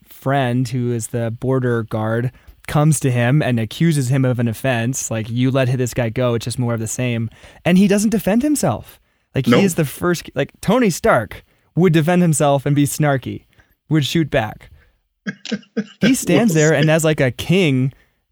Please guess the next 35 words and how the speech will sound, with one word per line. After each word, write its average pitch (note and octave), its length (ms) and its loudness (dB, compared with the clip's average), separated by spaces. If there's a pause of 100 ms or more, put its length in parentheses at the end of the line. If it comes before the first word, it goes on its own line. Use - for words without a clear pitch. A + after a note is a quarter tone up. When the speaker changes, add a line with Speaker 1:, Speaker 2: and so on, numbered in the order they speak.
(120)
Speaker 1:
knows D#3 420 4
it's D3 180 0
his D3+ 240 0
role C#3 280 2
to D3+ 120 -2
take - 260 -4
it. - 180 -8 (960)
Speaker 2:
Yes. A#2 380 2 (300)
Yes. G2+ 360 0 (140)
Speaker 1:
I B2+ 120 -4
was D3+ 180 0
like, A#2+ 180 -2
if B2 160 -4
it, C3+ 80 -2
Speaker 2:
Yeah. A2 260 0
Speaker 1:
I B2 60 -8
mean, B2+ 120 -4
he's, C#3+ 260 -2
he's C3+ 320 -4
admirable, B2+ 520 0
but, A#2+ 220 -6 (640)
uh, G#2+ 100 -8
there C#3 240 0
are B2+ 60 0
few D3+ 360 0
people C3 400 0
that A2+ 140 -4
I've A2+ 220 -4
seen A#2+ 320 -2 (180)
able A#2 280 -2
to A2 200 -6 (100)
handle A#2 540 -4 (340)
accusation A2 540 -6
like G2 180 -12
that. E2+ 220 -8